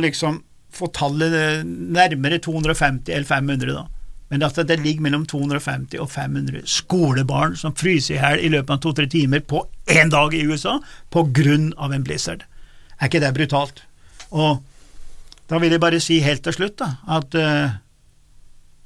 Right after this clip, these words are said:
Husk på hva jeg sa innledningsvis om farene. Vi kommer fra det noenlunde trygge Norge.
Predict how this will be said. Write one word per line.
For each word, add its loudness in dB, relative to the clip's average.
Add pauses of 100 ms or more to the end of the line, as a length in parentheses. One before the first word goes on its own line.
(320)
Husk -4
på -2
hva 4
jeg -4
sa 4
innledningsvis 0
om -2
farene. 2 (640)
Vi -4
kommer -2
fra 0 (500)
det 0
noenlunde 2
trygge 0
Norge. 2